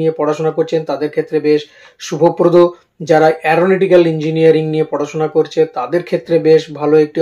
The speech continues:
অবস্থান। যদি বায়োটেকনোলজি নিয়ে পড়াশোনা করেন, তাহলে পরেও কিন্তু আপনারা খুব ভালো result করতে পারবেন। এবং information technology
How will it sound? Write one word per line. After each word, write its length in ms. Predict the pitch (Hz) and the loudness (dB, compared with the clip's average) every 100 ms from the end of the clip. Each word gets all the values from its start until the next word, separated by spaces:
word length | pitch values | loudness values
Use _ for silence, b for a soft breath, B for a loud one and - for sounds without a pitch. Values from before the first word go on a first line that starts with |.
| 151 | 0
অবস্থান। 380 | 156 151 160 156 156 B B _ 156 | 0 -2 -4 -4 -6 B B _ -6
যদি 160 | 156 147 135 | -4 -2 0
বায়োটেকনোলজি 840 | 151 180 185 175 170 165 165 156 160 | 2 4 2 -2 0 4 6 4 0
নিয়ে 120 | 156 156 | -2 0
পড়াশোনা 380 | 151 147 156 151 | -2 -2 -4 -4
করেন, 220 | 156 151 147 147 | -4 -4 -6 -8
তাহলে 260 | 139 156 160 | -4 0 2
পরেও 200 | 160 170 170 | 2 2 0
কিন্তু 200 | 156 147 156 | -6 -2 -2
আপনারা 300 | 139 147 147 147 | -2 -6 -6 -4
খুব 120 | 156 139 139 | -6 -8 -8
ভালো 180 | 143 151 151 147 | -2 0 0 -2
result 340 | 143 160 160 - | -2 0 -2 -2
করতে 240 | 160 - 160 | -6 -2 0
পারবেন। 320 | 160 160 180 196 156 | 2 2 0 -2 -2
এবং 160 | 156 156 156 B B - 180 | -2 -2 -6 B B -2 -2
information 580 | 180 214 208 196 190 185 170 | 2 2 4 2 0 -2 -2
technology 640 | 165 - 170 170 170 160 | -4 -2 2 6 6 4